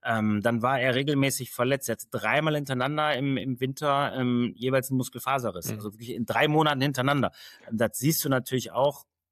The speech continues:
Speaker 1: so einfach ist das nicht mehr. Und es gab auch einige, die gesagt haben, tut er sich einen Gefallen damit. Kann ich nicht beantworten, muss aber sagen, nach der Leistung sowohl im Hinspiel in Madrid als auch gestern,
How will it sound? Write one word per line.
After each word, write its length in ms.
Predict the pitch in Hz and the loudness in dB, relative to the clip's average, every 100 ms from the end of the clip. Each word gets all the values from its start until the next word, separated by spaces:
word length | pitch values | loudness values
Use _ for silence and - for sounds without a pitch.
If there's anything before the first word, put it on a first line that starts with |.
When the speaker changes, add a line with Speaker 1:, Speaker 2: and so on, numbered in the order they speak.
| _ | _
Speaker 1:
so 220 | - 131 - | -2 0 2
einfach 340 | 143 127 113 | 0 -2 -4
ist 180 | 131 113 | -2 0
das 160 | - | -2
nicht 180 | 90 - | -6 -12
mehr. 120 | 78 73 | -12 -10
Und 80 | |
es 120 | 90 - | -6 -2
gab 160 | 117 | 0
auch 120 | 131 | 0
einige, 280 | 117 131 151 | 0 2 2
die 40 | 135 | 2
gesagt 260 | 120 131 123 | 0 0 -2
haben, 80 | |
tut 160 | - 135 | -4 0
er 80 | 131 | 0
sich 180 | 120 123 | -2 -8
einen 60 | |
Gefallen 320 | 113 131 135 | -4 0 2
damit. 240 | 113 92 - - - _ _ _ - | 2 0 -8 -18 -20 _ _ _ -12
Kann 180 | - 143 | -2 -2
ich 140 | 135 | 0
nicht 160 | 139 - | -4 -4
beantworten, 540 | 92 151 - 160 151 | -4 -2 0 2 2
muss 240 | 143 147 104 | -2 -2 -2
aber 240 | 123 123 | 0 2
sagen, 600 | 107 110 143 156 175 170 - - _ | 2 2 2 2 2 2 -2 -20 _
nach 160 | 120 113 | -6 0
der 140 | 123 | 2
Leistung 320 | 117 131 143 | 2 0 -2
sowohl 320 | 117 110 123 | -2 0 2
im 100 | 113 | 2
Hinspiel 480 | 117 139 - 135 131 | 2 0 -2 0 0
in 100 | 117 | 2
Madrid 460 | 107 101 131 - - | 0 0 -2 -4 -4
als 160 | 123 | -6
auch 180 | - - | -6 -6
gestern, 540 | 123 131 - 151 156 | -2 0 0 0 -2